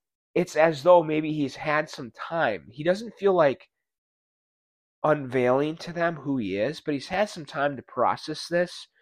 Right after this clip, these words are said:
and perhaps and likely for God to minister to him. And he really wants to see his, his youngest brother.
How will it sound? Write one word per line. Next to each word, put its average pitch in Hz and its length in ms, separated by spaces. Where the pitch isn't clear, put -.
and 147 380
perhaps 143 720
and 123 200
likely 131 560
for 147 140
God 123 340
to 131 100
minister 123 720
to 196 160
him. 170 300
And - 140
he 240 100
really 196 240
wants 143 300
to 123 80
see 131 320
his, - 320
his 120 200
youngest 123 440
brother. 135 460